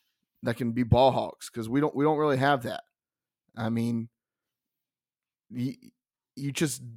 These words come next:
you don't. I mean, the best, th-, your best secondary player, probably best cornerback right now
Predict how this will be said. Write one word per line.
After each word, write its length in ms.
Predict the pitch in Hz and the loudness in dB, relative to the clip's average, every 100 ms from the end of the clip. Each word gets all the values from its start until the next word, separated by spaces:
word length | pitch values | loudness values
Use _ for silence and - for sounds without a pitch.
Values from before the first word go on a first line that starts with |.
| - | -14
you 160 | - 131 | -6 -4
don't. 400 | 117 143 147 113 | 4 8 8 6
I 40 | |
mean, 160 | 123 127 | 2 2
the 60 | 123 | 2
best, 480 | - 147 156 - - - _ _ _ _ _ _ _ _ _ _ _ - | 6 6 6 0 -12 -20 _ _ _ _ _ _ _ _ _ _ _ -12
th-, 180 | 117 - | -10 -4
your 140 | 127 | -2
best 360 | 110 135 143 - | 4 4 4 2
secondary 580 | 147 143 135 127 123 | 0 2 2 4 4
player, 560 | 123 127 135 127 123 120 - | 2 4 4 6 2 -2 -6
probably 380 | 123 131 123 123 - _ | 0 2 2 0 -8 _
best 360 | 131 - 135 - | -8 0 0 0
cornerback 480 | 135 147 120 117 | 0 0 0 -2
right 140 | 123 110 | -4 -4
now 300 | 117 113 | -2 -4